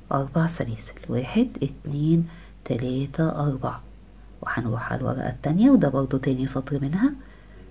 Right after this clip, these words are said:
هتشتغلي عليها أربع، على الأر-، على التلات أعمدة أربع أعمدة، وإحنا بنزود في الورقة التانية على آخر عمود. فهتشتغلي عمود على الأول، عمود على التاني، أما على التالت هتشتغلي عمودين،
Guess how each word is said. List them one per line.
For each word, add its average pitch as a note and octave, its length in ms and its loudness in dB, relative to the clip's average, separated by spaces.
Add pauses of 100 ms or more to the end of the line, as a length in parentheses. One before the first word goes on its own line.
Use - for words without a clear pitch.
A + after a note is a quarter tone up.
(120)
هتشتغلي B2+ 600 -2
عليها F3 480 2
أربع، C#3 280 -2
على - 320 -6
الأر-، C#3 400 -4
على C#3 240 -2
التلات C#3+ 360 -2
أعمدة F#3 460 4
أربع E3 240 4
أعمدة، B2 440 0
وإحنا F#3 220 4
بنزود G3+ 540 6 (380)
في - 80 -8
الورقة C#3 360 4
التانية B3 420 6
على D#3+ 360 6
آخر D#3+ 280 2
عمود. A#2+ 220 -6 (280)
فهتشتغلي B2+ 640 -2
عمود A#2+ 320 -6
على B2 180 -6
الأول، F#3 320 2 (1400)
عمود C3 460 -4
على A#2+ 120 -6
التاني، E3+ 540 2 (2500)
أما F#3+ 200 6
على D3 140 2
التالت C4 400 2
هتشتغلي D#3 560 0
عمودين، D3 420 -2